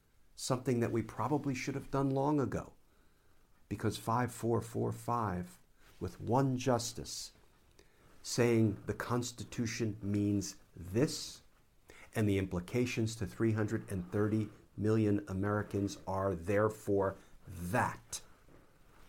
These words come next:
That's not good for anybody. It's sure not representative. It's sure not inclusive of lots of different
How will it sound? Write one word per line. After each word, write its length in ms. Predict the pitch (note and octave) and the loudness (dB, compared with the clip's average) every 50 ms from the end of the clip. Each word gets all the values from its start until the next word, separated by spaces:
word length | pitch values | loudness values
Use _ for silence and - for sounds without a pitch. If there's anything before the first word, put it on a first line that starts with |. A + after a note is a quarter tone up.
| - - - - - - - - - - - - _ - - - _ _ - _ _ _ _ _ - | -20 -20 -20 -20 -20 -20 -20 -20 -20 -20 -20 -20 _ -20 -20 -20 _ _ -20 _ _ _ _ _ -14
That's 180 | - C3+ - - | -12 -10 -8 -8
not 140 | D3+ - - | -8 -8 -6
good 140 | - G#2+ | -6 -8
for 180 | - - - E2+ | -8 -8 -10 -8
anybody. 380 | F#2+ G2+ F2+ - - - - - - - - _ _ - _ _ _ _ _ - - - - _ - _ _ _ - - - | -8 -8 -8 -8 -10 -12 -14 -16 -20 -20 -20 _ _ -20 _ _ _ _ _ -20 -20 -20 -20 _ -20 _ _ _ -20 -14 -12
It's 160 | - F3 - | -8 -6 -4
sure 240 | - - D#3+ F3+ F3 | 0 4 8 8 8
not 240 | C#3+ B2+ A#2+ - G2+ | 8 8 6 6 4
representative. 1080 | A2 A2 - - F#2 F2 D#2+ - - F#2+ G2 F2+ - - - - - - - - - - - - - - _ _ _ _ _ _ _ _ _ _ _ _ _ - | 4 2 2 2 -2 -4 -2 -2 -2 -2 -2 -2 -2 -4 -8 -10 -10 -12 -14 -18 -20 -20 -20 -20 -20 -20 _ _ _ _ _ _ _ _ _ _ _ _ _ -6
It's 160 | G#2 G2+ - | -6 -4 -2
sure 200 | - D#3 D#3+ D#3 | 2 6 8 8
not 240 | D3 B2+ B2 - A2 | 10 8 8 6 6
inclusive 840 | G#2+ G2 F2+ - - - C3 C#3 B2+ - - G#2+ F#2+ F2 E2+ - | 2 2 2 0 0 4 4 4 4 4 4 2 2 2 0 -2
of 180 | - G2 E2 F2 | -4 -2 -2 2
lots 380 | F2+ F#2 G#2 G#2+ - - - | 4 4 4 4 4 0 -4
of 220 | F#2+ E2+ - - - | -4 -4 -4 -4 -2
different 420 | G#2 G2+ - - G2+ F#2 F2 | -2 -2 -2 -2 -2 -4 -4